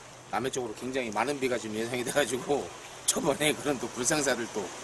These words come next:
재난을 피해가기 위해서 오늘 저희가 다 치웠어요.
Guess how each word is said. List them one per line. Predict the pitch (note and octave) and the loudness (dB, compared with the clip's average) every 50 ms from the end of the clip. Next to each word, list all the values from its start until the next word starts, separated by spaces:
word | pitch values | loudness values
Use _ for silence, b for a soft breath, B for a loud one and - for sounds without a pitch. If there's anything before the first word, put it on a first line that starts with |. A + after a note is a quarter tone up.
| - - - - - - - - | -10 -10 -10 -10 -8 -8 -6 -4
재난을 | - - E3 E3+ G3 G#3+ G#3 G3 D#3+ B2 G2+ F2+ - - - - - - - - - - - - - - - - | 0 4 6 8 8 8 8 6 6 4 0 -2 -8 -10 -10 -10 -10 -10 -12 -12 -14 -14 -14 -14 -14 -12 -10 2
피해가기 | - G#3+ A3 G3 - D3+ D3+ D3 B2+ B2+ | 8 8 8 8 8 6 4 4 4 2
위해서 | C3 C3 B2 A#2+ | 2 2 2 0
오늘 | A2+ A2+ A#2 A2 G#2+ | -4 -4 -4 -6 -6
저희가 | - - A2+ A2+ G#2+ G2 | -4 -4 -4 -2 -4 -4
다 | - - - B2 | -6 -6 -6 -2
치웠어요. | - - G#3 F3+ - - G2+ | 2 2 2 2 0 -4 -8